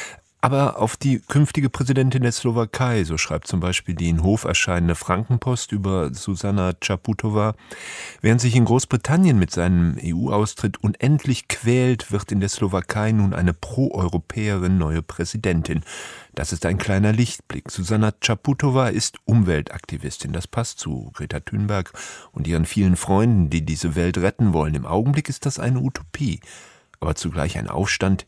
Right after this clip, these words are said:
gegen die Übermacht der Missmutigen. Die taz betont, ihr Wahlerfolg zeigt, dass die Massendemonstrationen nach dem Mord an dem Journalisten Jan Kuciak nicht nur ein politisches Rumoren waren, sondern ein Aufwachen.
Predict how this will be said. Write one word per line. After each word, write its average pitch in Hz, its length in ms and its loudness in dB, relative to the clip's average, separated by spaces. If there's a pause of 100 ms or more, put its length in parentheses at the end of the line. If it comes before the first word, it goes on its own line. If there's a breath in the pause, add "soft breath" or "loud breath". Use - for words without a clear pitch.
(140)
gegen 76 200 -4
die - 140 -10
Übermacht 80 600 -2 (200)
der 67 100 -8
Missmutigen. 73 800 -4 (880 loud breath)
Die - 80 -8
taz - 260 -2
betont, 127 540 0 (280 loud breath)
ihr 101 200 2
Wahlerfolg 117 600 2
zeigt, 85 440 -2
dass 76 120 -4
die 82 120 -2
Massendemonstrationen 110 1300 2
nach - 240 -4
dem - 180 -6
Mord 90 440 -2
an 78 180 -4
dem 76 220 -4
Journalisten 80 600 -4
Jan 78 280 -2
Kuciak - 560 -4 (480 loud breath)
nicht - 200 -2
nur 90 120 2
ein 101 100 2
politisches - 600 -4
Rumoren 107 540 0
waren, 71 280 -8
sondern 98 300 0
ein 98 220 -2
Aufwachen. - 600 -8